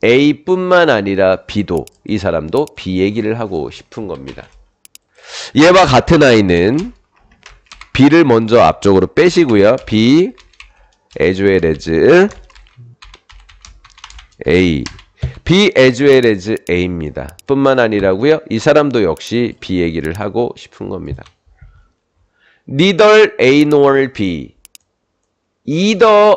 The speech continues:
A or B의 반대가 되는데요. neither는 부정입니다. neither가 부정이 됐으면 or도 부정이 돼서 neither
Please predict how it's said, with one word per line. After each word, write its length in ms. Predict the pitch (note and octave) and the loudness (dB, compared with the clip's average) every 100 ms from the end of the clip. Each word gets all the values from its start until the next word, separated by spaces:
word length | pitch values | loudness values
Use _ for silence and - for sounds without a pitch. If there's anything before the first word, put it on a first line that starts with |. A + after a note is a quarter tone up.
| - - | -2 0
A 340 | C3 D#3 D#3+ | 2 2 0
or 460 | - C3+ C3+ C#3 C3+ | -2 -2 0 0 -2
B의 760 | - G2 G2+ F#2+ G2+ D#3+ - - | -8 -6 -2 0 2 2 -2 -8
반대가 680 | - F2 G2 A2 B2 A#2+ | -8 -6 -4 -2 0 0
되는데요. 600 | G#2+ E2+ D#2+ D2 E2 A#2 - | 0 -4 -8 -8 -6 -6 -4
neither는 460 | A#2+ C#3 C3+ G#2 | 0 2 0 -2
부정입니다. 920 | - G2+ B2 B2+ A#2 A#2 F3 G#3+ - _ _ _ _ _ _ _ | -6 -4 -2 -2 -2 2 2 2 -4 _ _ _ _ _ _ _
neither가 500 | A#2+ E3 G3+ A3 A3 | -2 2 4 4 4
부정이 460 | - C#3+ D#3 D#3+ E3 | 2 2 4 4 4
됐으면 460 | D3+ C3+ C#3+ C#3+ | 2 2 0 2
or도 600 | C3 G#2+ A2+ C3+ C#3+ C3 | 2 2 4 4 2 -2
부정이 380 | - F#2+ G#2 G#2+ | -6 -6 -4 -2
돼서 240 | E2+ E2 G2 | -4 -4 -4
neither 640 | F2 B2 B2 D#3+ F3 E3+ | 0 0 2 2 2 -2